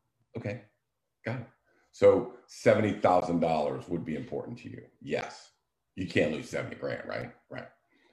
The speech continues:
"Well, if we invest seven, we're gonna get back fifty, sixty, seventy thousand bucks." Well, to be honest with you, I don't have the seven thousand bucks. No problem. If that's the problem, we can fix that.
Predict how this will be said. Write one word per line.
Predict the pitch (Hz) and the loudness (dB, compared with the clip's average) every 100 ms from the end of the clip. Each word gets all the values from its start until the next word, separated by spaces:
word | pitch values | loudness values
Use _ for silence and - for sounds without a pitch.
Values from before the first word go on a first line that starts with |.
| - | -2
"Well, | 92 | 0
if | 82 | 2
we | |
invest | 87 80 92 - | 2 4 2 2
seven, | 95 87 78 | 4 4 2
we're | 76 | -4
gonna | 73 | -8
get | 71 65 | -8 -6
back | 71 - | -6 -6
fifty, | - - 67 | -8 -8 -8
sixty, | - 67 69 | -8 -8 -10
seventy | 64 65 62 60 | -6 -6 -6 -8
thousand | 55 - - | -10 -10 -14
bucks." | - - _ _ _ _ _ _ _ _ _ _ _ _ _ | -18 -20 _ _ _ _ _ _ _ _ _ _ _ _ _
Well, | - 95 95 95 - - - _ _ _ _ _ - | 4 6 8 6 4 -4 -18 _ _ _ _ _ -10
to | |
be | 95 101 | 2 6
honest | 107 104 | 6 6
with | 107 107 | 4 6
you, | 107 | 8
I | |
don't | 104 | 8
have | 98 101 | 8 6
the | 80 | 4
seven | 85 73 67 | 0 -2 -2
thousand | 65 60 60 | -4 -4 -6
bucks. | 55 - - _ _ _ _ _ - | -8 -10 -18 _ _ _ _ _ -12
No | - | -8
problem. | - 87 113 - - _ _ _ _ | 0 2 2 -2 -10 _ _ _ _
If | - - | -12 -4
that's | 80 78 - | -2 0 -4
the | - | -8
problem, | - 110 107 87 73 | -4 2 2 2 0
we | 80 | -2
can | - 78 | -4 -4
fix | 78 - | -4 -4
that. | 60 - - | -6 -8 -12